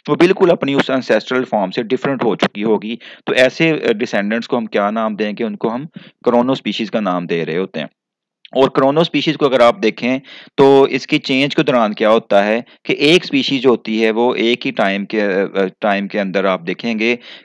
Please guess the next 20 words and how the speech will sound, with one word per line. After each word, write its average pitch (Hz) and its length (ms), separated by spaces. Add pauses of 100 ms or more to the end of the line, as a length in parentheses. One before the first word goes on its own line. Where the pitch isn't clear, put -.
कि 123 100
वो 120 220
जो 131 120
होती 110 320
है 110 260
वो, 107 380
अ, 101 320
बिल्कुल 101 360
उसमें 104 260
बंध 95 220
रही 101 140
होती 110 200
है, - 20
उसके 107 160
अंदर 104 140
चेंज 110 360
आ 92 160
रहा 90 260
होता 98 360
है। 101 160